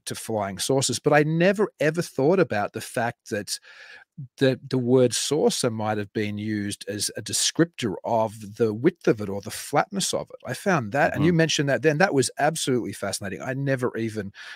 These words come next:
Speaker 1: thought about that. Just quickly, while we're on the flying saucer trap skeeting connection, I was reading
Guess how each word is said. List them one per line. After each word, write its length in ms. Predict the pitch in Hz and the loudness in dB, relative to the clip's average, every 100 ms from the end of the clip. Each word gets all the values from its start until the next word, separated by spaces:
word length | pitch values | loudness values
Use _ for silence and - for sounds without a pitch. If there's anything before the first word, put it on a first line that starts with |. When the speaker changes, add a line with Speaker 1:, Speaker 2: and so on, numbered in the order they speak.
| - | -4
Speaker 1:
thought 220 | 135 143 | 2 4
about 220 | 131 107 | 6 4
that. 120 | 101 | 4
Just 220 | 135 151 - | 0 -2 0
quickly, 320 | 226 - 165 | -2 2 2
while 240 | 131 123 | 4 4
we're 200 | 120 104 | 4 2
on 300 | - 120 113 | 0 -2 -2
the 80 | 104 | -8
flying 400 | - 117 110 113 | -6 -2 -2 -2
saucer 340 | - 110 - | -4 -4 -4
trap 360 | 87 - 127 - | -8 -4 -4 -2
skeeting 500 | - - 98 82 76 - - _ - | -4 -2 -2 -2 -10 -18 -20 _ -10
connection, 400 | 101 92 - - | -6 -6 -6 -2
I 140 | 139 | 4
was 240 | 180 151 127 | 6 6 4
reading 580 | 117 127 127 113 107 | 2 4 4 0 -2